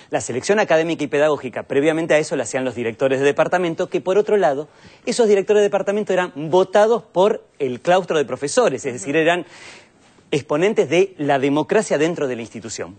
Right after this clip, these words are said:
Punto uno. Por lo tanto, esto es una aberración que se haya designado a dedo. Doy un solo ejemplo. Un profesor recibido el quince de febrero, quince de febrero se recibió de profesor. Ningún antecedente académico, nunca trabajó de profesor de historia, no tiene escrita una nota al respecto.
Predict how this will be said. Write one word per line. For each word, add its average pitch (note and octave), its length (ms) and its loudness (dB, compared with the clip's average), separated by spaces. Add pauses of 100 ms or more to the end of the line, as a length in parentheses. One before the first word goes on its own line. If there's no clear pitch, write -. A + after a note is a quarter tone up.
Punto E3+ 340 0
uno. F#2 260 -10 (160)
Por C#3+ 120 0
lo D3+ 100 2
tanto, A2 400 -4 (320)
esto F#3 180 0
es - 120 -8
una D#3+ 240 -4
aberración D#3 680 0
que - 80 -10
se C#3+ 100 -4
haya C#3 120 -4
designado C3+ 580 -2
a D3+ 100 0
dedo. C3+ 220 0
Doy G3+ 220 4
un F#3 100 -2
solo E3 200 0
ejemplo. A#2+ 480 -2 (340)
Un A#3+ 80 0
profesor F3 420 0
recibido E3 600 -2
el F#3 180 2
quince C4+ 480 0
de D3+ 220 0
febrero, C3 560 -4 (240)
quince C4 420 2
de D3+ 100 -6
febrero B2 400 -2
se B2+ 140 -6
recibió D3+ 560 0
de C3+ 140 -2
profesor. A#2 400 -6 (380)
Ningún B3+ 540 4 (100)
antecedente E3+ 680 -2
académico, C3 560 -2
nunca B3+ 400 4
trabajó E3 340 0
de F#3 120 0
profesor D#3 320 -4
de D#3+ 40 -2
historia, C#3+ 260 -2
no F#3+ 80 -4
tiene G#3 160 0
escrita G3+ 440 -2
una G#3 300 4
nota A#3 320 0
al D3+ 180 -4
respecto. C3 600 -8